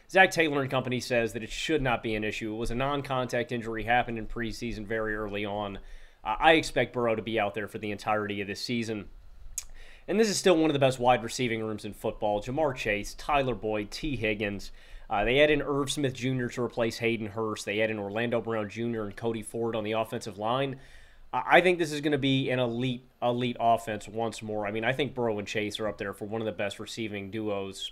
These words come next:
uh, you know, Q B and wideout tandems, uh, in all of football. And I can just bank on that. The chemistry, the track record, the success.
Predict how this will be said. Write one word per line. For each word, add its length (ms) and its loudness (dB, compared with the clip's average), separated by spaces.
uh, 60 -6
you 140 -6
know, 60 -8
Q 240 -2
B 120 0
and 100 -2
wideout 360 2
tandems, 520 -6
uh, 140 4
in 120 6
all 180 8
of 80 0
football. 300 4
And 80 -4
I 120 6
can 140 2
just 280 -2
bank 280 4
on 200 0
that. 180 -4
The 80 -8
chemistry, 720 2
the 140 -6
track 460 2
record, 440 0
the 80 -6
success. 680 2